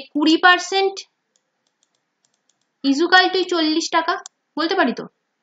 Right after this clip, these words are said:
কুড়ি percent is equal to চল্লিশ টাকা। তাহলে বলে দিয়েছে দেখো, ক্রয় মূল্য কত? আমরা জানি কি, ক্রয় মূল্য সবসময় একশোই তো ধরি আমরা, তাই না? তাহলে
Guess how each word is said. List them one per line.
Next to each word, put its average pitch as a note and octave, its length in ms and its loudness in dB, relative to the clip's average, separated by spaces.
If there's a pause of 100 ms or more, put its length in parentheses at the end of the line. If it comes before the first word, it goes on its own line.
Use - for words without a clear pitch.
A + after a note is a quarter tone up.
(720)
কুড়ি C#4+ 160 2
percent F4 360 4
is D#4 120 0
equal F#4 180 4
to G4 100 2
চল্লিশ F4 280 0
টাকা। F4+ 220 -4 (880)
তাহলে D#4+ 360 4
বলে G#4 200 4
দিয়েছে C#4+ 260 0
দেখো, C4 260 0 (920)
ক্রয় E4 200 6
মূল্য D#4+ 260 2
কত? G3 200 -6 (220)
আমরা D#4+ 240 0
জানি E4 280 2
কি, A#3 120 -4
ক্রয় C4+ 200 2
মূল্য D#4 200 2
সবসময় E4+ 340 0
একশোই D#4+ 320 -2
তো E4+ 100 -4
ধরি C4+ 220 2
আমরা, F#3 220 -4
তাই D4+ 140 -4
না? G4+ 140 0 (500)
তাহলে B3+ 160 0